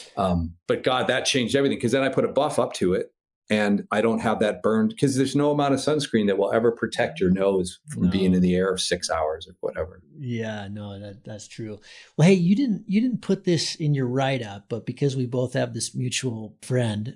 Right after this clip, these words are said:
Speaker 2: uh, Belcourt, um, Bill Belcourt, who was the first guest on the show way, way, way back when.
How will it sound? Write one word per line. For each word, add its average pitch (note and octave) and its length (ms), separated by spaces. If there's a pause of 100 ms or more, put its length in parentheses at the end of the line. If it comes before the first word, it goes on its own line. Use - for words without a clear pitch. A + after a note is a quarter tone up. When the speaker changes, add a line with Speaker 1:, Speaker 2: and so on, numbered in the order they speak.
Speaker 2:
uh, A2+ 340 (140)
Belcourt, A2+ 520 (520)
um, A2 320
Bill B2 180
Belcourt, A2+ 500
who A2+ 80
was G#2+ 200 (100)
the A2+ 100
first - 480 (140)
guest A#2 340
on A#2 100
the A2 80
show A2+ 260
way, A2+ 240
way, A2 180
way G#2 180
back G#2 260
when. A#2 280